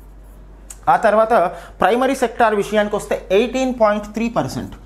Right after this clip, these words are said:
ఎయిటీన్ పాయింట్ త్రీ పర్సెంట్ is from ప్రైమరీ సెక్టార్. So, ప్రైమరీ సెక్టార్‌లో ఏమేమి ఉంటాయి? అగ్రికల్చర్, మైనింగ్, ఫిషింగ్, ఓకే, ఆ, యానిమల్ రేరింగ్ అంటే పశు పోషణ, ఇవన్నీ కూడా మనకు ప్రైమరీ సెక్టార్ కిందికి వస్తాయన్నమాట. So, తెలంగాణ రాష్ట్ర ఆదాయంలో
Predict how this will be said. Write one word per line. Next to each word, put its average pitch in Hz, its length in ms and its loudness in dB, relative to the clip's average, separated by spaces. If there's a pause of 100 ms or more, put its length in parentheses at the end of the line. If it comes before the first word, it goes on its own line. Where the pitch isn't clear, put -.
(480)
ఎయిటీన్ 233 420 0 (180)
పాయింట్ 202 320 0 (100)
త్రీ 233 180 0 (100)
పర్సెంట్ 175 420 -2 (220)
is 196 100 0 (100)
from 233 180 2 (640)
ప్రైమరీ 214 440 2
సెక్టార్. 120 340 -4 (320)
So, 220 60 -2 (100)
ప్రైమరీ 220 380 2
సెక్టార్‌లో 233 380 -2 (100)
ఏమేమి 233 240 2
ఉంటాయి? 226 260 0 (180)
అగ్రికల్చర్, 175 640 -2 (100)
మైనింగ్, 180 560 0
ఫిషింగ్, 180 480 -2 (340)
ఓకే, 226 140 2 (400)
ఆ, - 20 4 (360)
యానిమల్ 214 400 2
రేరింగ్ 170 320 0
అంటే 180 140 0 (100)
పశు 190 260 0
పోషణ, 196 280 2 (160)
ఇవన్నీ 240 320 4
కూడా 233 160 4 (380)
మనకు 202 220 -2
ప్రైమరీ 208 340 0
సెక్టార్ 175 340 0
కిందికి 175 260 -2
వస్తాయన్నమాట. 147 600 -2 (320)
So, 208 160 0
తెలంగాణ 226 400 2
రాష్ట్ర 202 380 0
ఆదాయంలో 196 560 2